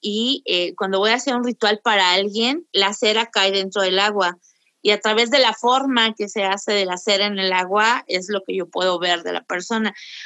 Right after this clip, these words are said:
A veces vienen, eh, sus ancestros, a veces están aquí sus abuelitas. Apenas me tocó una chica, eh, que yo no sabía que su abuelita acababa de morir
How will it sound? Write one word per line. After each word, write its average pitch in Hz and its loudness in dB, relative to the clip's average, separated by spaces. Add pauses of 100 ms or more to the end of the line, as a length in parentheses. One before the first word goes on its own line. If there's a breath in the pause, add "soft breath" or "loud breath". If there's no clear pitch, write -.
A 202 2
veces 220 2
vienen, 214 0
eh, 175 0
sus 175 -10
ancestros, 262 0
a 208 2
veces 190 -4
están 180 -4
aquí 185 -8
sus 196 -8
abuelitas. 180 -2
Apenas 285 0
me 285 0
tocó 202 -2
una 233 0
chica, 226 -4 (460 loud breath)
eh, 190 4
que 208 2
yo 247 6
no 269 2
sabía 226 2
que 226 -2
su 220 -2
abuelita 185 -2
acababa 190 2
de 196 -2
morir 180 -2